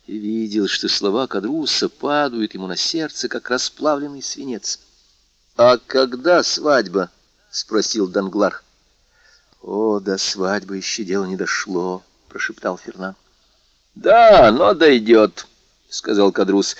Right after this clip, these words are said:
«Это так же верно, как то, что Дантес будет капитаном Фараона, не правда ли, Данглар?» Данглар вздрогнул при этом неожиданном выпаде, повернулся к Кадрусу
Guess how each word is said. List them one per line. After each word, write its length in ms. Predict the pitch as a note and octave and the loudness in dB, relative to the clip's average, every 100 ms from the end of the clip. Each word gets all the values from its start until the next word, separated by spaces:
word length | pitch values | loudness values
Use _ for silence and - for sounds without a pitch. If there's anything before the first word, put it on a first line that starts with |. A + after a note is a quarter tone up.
| - - | -16 -2
«Это 380 | - D3+ D3+ B2 | 2 4 4 4
так 320 | D#3+ D#3 G#2+ | 4 4 4
же 180 | B2 B2 | 6 8
верно, 380 | C#3 B2 A#2+ G#2 | 6 4 2 2
как 240 | A#2+ G#2 | 0 0
то, 180 | - B2+ | 0 0
что 240 | - B2 | 2 0
Дантес 580 | G2+ A#2+ A2 F#2 B2+ G2 | 4 2 2 2 2 2
будет 320 | G#2 G#2 F2+ | 2 2 0
капитаном 680 | - A2 A#2+ G#2 C3 A2 G#2+ | -2 0 0 2 2 4 0
Фараона, 680 | - C3 C#3 C3 A2 G#2 G#2 | 0 4 6 8 6 6 4
не 200 | A2 G#2+ | 4 4
правда 580 | C3 A#2 C3 C#3+ D3+ E3 | 6 8 8 6 4 4
ли, 200 | D3 B2+ | 6 4
Данглар?» 720 | B2 A#2 A2 B2 A#2+ A2+ A2+ _ _ _ _ _ _ _ _ | 4 2 0 4 6 6 4 _ _ _ _ _ _ _ _
Данглар 720 | F#2 G#2 G#2 G#2 G2+ G#2 G2 | 0 2 2 2 4 6 6
вздрогнул 800 | F2+ E2 D#2 F#2+ G#2+ B2+ B2 C#3+ | 2 -4 -2 4 4 4 -2 -6
при 200 | C3+ C3 C#3+ | -4 -2 -2
этом 280 | C#3 D3 | 0 -4
неожиданном 520 | C#3+ C#3+ C#3 C#3 D3 B2 | -4 -4 -4 -4 -6 -4
выпаде, 420 | D3 - C#3+ C#3+ _ _ _ _ _ _ | -6 -6 -10 -12 _ _ _ _ _ _
повернулся 640 | - G2+ G2 A#2 D3 - D#3 | -6 0 2 2 0 0 0
к 140 | - | 0
Кадрусу 580 | E3+ C#3+ D3+ D#3 - | -4 0 0 0 -4